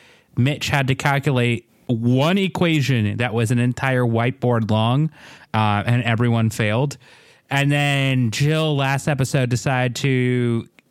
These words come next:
uh, do some math to figure out how far a dead body drifted in the water. But all Jeff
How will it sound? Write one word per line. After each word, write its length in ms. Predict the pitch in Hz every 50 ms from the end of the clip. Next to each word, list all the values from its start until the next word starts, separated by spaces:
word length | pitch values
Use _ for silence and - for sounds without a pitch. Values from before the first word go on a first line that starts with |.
| _ _ _ -
uh, 340 | 120 117 113 110 110 110 107 -
do 180 | - 143 139
some 280 | 127 - - 135 120 120
math 260 | 123 127 135 135 -
to 100 | - 120
figure 240 | - 139 127 120 123
out 120 | 120 113
how 240 | 107 135 131 123 120
far 280 | - - 147 131 127 127
a 60 | 120
dead 320 | 110 101 127 127 120 110 104
body 320 | 120 117 117 123 127 120 110
drifted 400 | - 117 110 - - 120 107 107
in 80 | 101 104
the 80 | 104
water. 500 | 101 113 135 143 143 123 110 101 98 90 - - _ - - - - - - - - - _ _ -
But 240 | 160 151 139 - - _
all 400 | - 160 175 226 240 247 240 214 156
Jeff 600 | 123 - - 151 175 202 208 - - - -